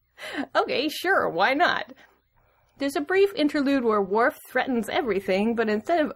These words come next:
opening an airlock and sending him into space, they just replicate and enhance Troy's pheromones to lead him away. You know, like you do. So Data whips up a cure, like magic, and everything goes back to normal.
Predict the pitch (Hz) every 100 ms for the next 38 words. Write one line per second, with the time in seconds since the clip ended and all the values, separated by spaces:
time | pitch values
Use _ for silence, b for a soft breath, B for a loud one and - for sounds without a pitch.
0 | - 320 359 339 285 233 - - 302 330
1 | 220 185 240 202 185 - 285 277 254 220
2 | 208 196 - - 320 294 311 B B B
3 | - 480 453 381 381 381 196 196 247 226
4 | 226 190 - b b 190 175 196 226 240
5 | 220 - - 214 208 - 359 254 190 196
6 | 240 330 320 349 370 453 466 440 175 -
7 | b b _ 403 220 170 175 208 - _
8 | _ 262 240 233 233 226 202 294 190 -
9 | - _ _ _ _ _ _ _ _ _
10 | - - 240 214 311 392 262 302 - 349
11 | 202 - - 262 - - 185 185 190 214
12 | 269 180 208 311 - - 554 440 453 359
13 | 302 269 277 277 214 190 262 339 330 339
14 | 370 254 170 185